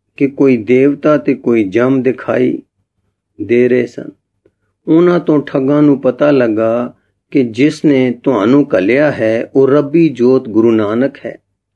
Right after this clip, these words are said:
ਉਸ ਦੀ ਨਜ਼ਰ ਇਸ ਚਿੱਖਾ ਤੇ ਪਈ ਹੈ, ਤਾਂ ਇਸ ਪ੍ਰਾਣੀ ਦਾ ਭਲਾ ਹੋਇਆ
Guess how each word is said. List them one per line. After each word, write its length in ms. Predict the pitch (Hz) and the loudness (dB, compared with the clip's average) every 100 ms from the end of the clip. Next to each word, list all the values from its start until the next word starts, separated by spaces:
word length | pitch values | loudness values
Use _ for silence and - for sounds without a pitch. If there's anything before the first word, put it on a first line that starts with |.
| _ _ _ _ _ _ - | _ _ _ _ _ _ -4
ਉਸ 220 | 208 - | -4 -2
ਦੀ 160 | 208 185 | 0 4
ਨਜ਼ਰ 400 | 147 143 156 156 | 4 2 2 0
ਇਸ 260 | 143 - | -2 -6
ਚਿੱਖਾ 400 | - 120 - 131 | -6 -8 -4 -4
ਤੇ 180 | 127 139 | -2 -2
ਪਈ 280 | 135 131 131 | -2 -4 -4
ਹੈ, 260 | 123 113 _ _ _ _ _ _ _ - | -6 -16 _ _ _ _ _ _ _ -6
ਤਾਂ 140 | 165 | -4
ਇਸ 300 | - 180 - - | 0 -2 -2 -6
ਪ੍ਰਾਣੀ 380 | 139 139 160 170 | -2 0 2 2
ਦਾ 180 | 147 | 2
ਭਲਾ 420 | 127 87 87 110 117 | -2 -4 -4 -2 -4
ਹੋਇਆ 320 | 104 98 | -4 -10